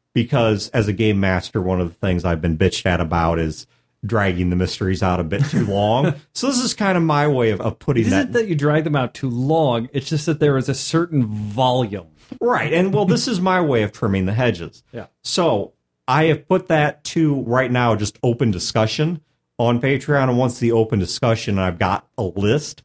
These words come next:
Speaker 1: I'll then put it to a poll where I, I haven't decided what level yet, but at some level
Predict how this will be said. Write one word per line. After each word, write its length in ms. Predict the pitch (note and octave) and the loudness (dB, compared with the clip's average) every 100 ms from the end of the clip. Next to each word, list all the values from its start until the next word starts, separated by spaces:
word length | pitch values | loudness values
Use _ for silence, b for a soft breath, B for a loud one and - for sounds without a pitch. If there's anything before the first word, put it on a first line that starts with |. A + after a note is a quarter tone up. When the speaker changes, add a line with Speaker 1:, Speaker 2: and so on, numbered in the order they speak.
| _ _ - | _ _ -2
Speaker 1:
I'll 140 | A2+ | 0
then 240 | A2 A2+ A2 | 2 2 0
put 200 | - A2+ | 0 0
it 100 | G#2+ | 0
to 140 | - G2 | -2 -2
a 80 | |
poll 540 | - - C3 G#2 F2 - _ _ | -2 -4 0 0 -2 -6 _ _
where 320 | G#2+ G#2 G2+ | -2 0 2
I, 160 | G#2+ C3+ | 0 0
I 140 | C3 B2+ | 0 0
haven't 160 | G2+ | 0
decided 380 | F2 - G2 F2+ | -2 -2 0 0
what 200 | E2+ E2+ | -2 -2
level 320 | F#2+ F2+ F2+ | 0 0 0
yet, 280 | E2+ E2+ E2+ | -2 -2 -4
but 80 | F#2 | -6
at 80 | F2 | -4
some 260 | - A2+ | 0 2
level 480 | G2 F#2 E2+ E2+ D#2 | 4 2 2 -2 -4